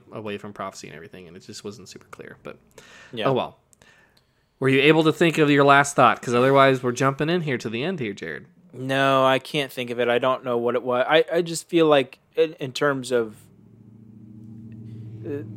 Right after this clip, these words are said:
Speaker 2: the, <clears throat> like, the music in Forbidden West stood out a lot. Um, sometimes for good, sometimes for bad. For this game, it seemed really perfect. Other than that one moment where Bergir jumps off the flying boat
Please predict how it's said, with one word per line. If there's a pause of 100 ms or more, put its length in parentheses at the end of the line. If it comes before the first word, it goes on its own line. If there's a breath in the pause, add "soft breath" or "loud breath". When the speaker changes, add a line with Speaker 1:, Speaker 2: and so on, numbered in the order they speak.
Speaker 2:
the, (380)
<clears throat> (380)
like,
the
music
in
Forbidden
West
stood
out
a
lot. (580 soft breath)
Um,
sometimes
for
good,
sometimes
for
bad.
For
this
game,
it
seemed
really
perfect. (120)
Other
than
that
one
moment
where
Bergir
jumps
off
the
flying
boat